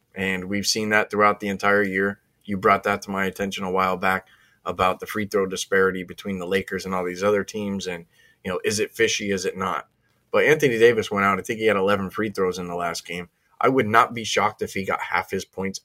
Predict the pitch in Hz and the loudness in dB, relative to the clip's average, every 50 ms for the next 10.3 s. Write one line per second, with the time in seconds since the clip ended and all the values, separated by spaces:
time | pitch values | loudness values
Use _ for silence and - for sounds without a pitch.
0 | _ 92 95 95 - _ - - - 104 101 95 - 87 82 80 85 78 71 67 | _ -4 -2 -2 -4 _ -18 -10 -6 -6 -6 -6 -6 -6 -6 -6 -6 -8 -10 -12
1 | - _ _ _ _ _ - 98 - 135 135 135 - - - 139 139 - 147 156 | -14 _ _ _ _ _ -6 0 4 4 4 4 2 -2 -4 -4 -2 -2 -2 -2
2 | 165 170 - - - _ _ _ _ _ _ _ _ 127 147 170 170 185 151 123 | -2 -4 -6 -8 -10 _ _ _ _ _ _ _ _ 0 0 2 2 0 0 2
3 | 123 135 143 127 123 - - 120 110 117 113 113 110 - 110 101 98 - - 131 | 4 4 4 4 2 -2 -6 -2 2 2 2 2 2 0 -2 -2 -2 -2 -4 -4
4 | 123 104 120 101 98 92 110 104 127 131 123 127 - - - 92 90 90 90 - | -4 -4 -4 -4 -2 2 4 4 6 4 4 0 -4 -4 -4 -2 -2 -2 -4 -6
5 | - - _ _ _ _ _ _ - 113 107 101 120 110 101 110 101 101 98 98 | -10 -18 _ _ _ _ _ _ -6 -2 2 4 4 4 4 2 0 0 0 0
6 | 104 - - 117 113 113 110 107 101 101 92 101 104 107 101 95 90 87 - - | 0 0 2 2 2 2 2 0 0 -2 -2 -2 -2 -2 -2 -2 -4 -4 -4 -4
7 | 101 98 92 - - 95 92 82 78 95 95 92 87 85 - 87 90 104 117 - | -4 -4 -4 -6 -6 -8 -8 -8 -8 -4 -2 -2 -2 -2 -4 -4 -4 -2 0 0
8 | 98 95 95 101 104 101 - - - 87 87 90 92 95 92 90 90 90 90 92 | 2 4 4 4 4 4 2 -4 -8 -8 -8 -6 -4 -2 -2 -2 -2 -2 -4 -4
9 | 90 - - 92 87 80 - - 87 - - - - - 85 82 85 73 - - | -4 -6 -8 -8 -8 -8 -8 -10 -10 -12 -14 -14 -12 -10 -12 -12 -12 -12 -12 -10
10 | 73 64 60 - _ | -10 -10 -12 -14 _